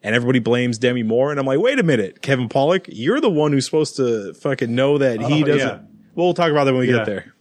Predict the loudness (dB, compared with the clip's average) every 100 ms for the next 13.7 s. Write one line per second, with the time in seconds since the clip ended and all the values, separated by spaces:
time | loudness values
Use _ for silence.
0 | -4 0 0 -2 -6 -6 -8 -8 -6 -2
1 | -4 -4 -6 -6 -8 -16 -18 -2 -2 0
2 | -4 -2 -6 -8 -18 -18 -10 -6 -4 0
3 | -2 -2 -14 _ -4 0 2 0 -6 -20
4 | -20 -20 -20 -20 _ _ _ _ -4 0
5 | 0 0 0 -2 0 0 0 2 2 2
6 | 0 0 0 0 0 -2 -2 0 2 0
7 | 0 0 -4 -12 _ _ _ -2 -2 -2
8 | -8 _ -4 0 2 0 0 0 0 0
9 | -2 -4 -8 -2 -2 -2 -12 _ -8 -2
10 | -2 -2 -4 -2 0 2 2 2 0 -2
11 | -10 -16 -8 -2 -2 -4 -4 0 2 2
12 | 2 0 0 0 -2 -4 -12 -20 _ -20
13 | -20 _ -4 0 0 0